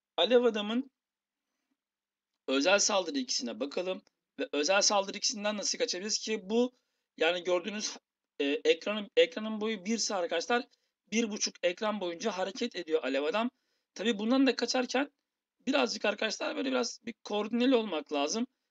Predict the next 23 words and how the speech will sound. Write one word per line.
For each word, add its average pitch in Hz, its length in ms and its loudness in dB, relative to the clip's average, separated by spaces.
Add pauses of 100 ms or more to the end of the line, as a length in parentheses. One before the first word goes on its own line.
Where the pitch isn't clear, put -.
(120)
Yani 180 240 2
çok 226 320 -2
aceleye 214 360 2
getirmemek 214 640 -4
lazım. 139 220 0
Çok - 300 -6
aceleye 185 360 -2
getirirsek 202 540 -6
eğer 202 260 2 (600)
bu 233 200 -2
sıkıntı - 800 -4
olabilir. 214 500 -4 (1080)
Hemen 226 240 -2
şuradan 214 380 -4
bir 220 60 -6
gösterelim 214 420 -2
arkadaşlar. 190 320 -6
İlk - 140 -16
başta 190 240 -2
yaptığımız 190 300 -8
hataya 185 320 -4
bir 175 60 -10
bakalım. 190 380 -6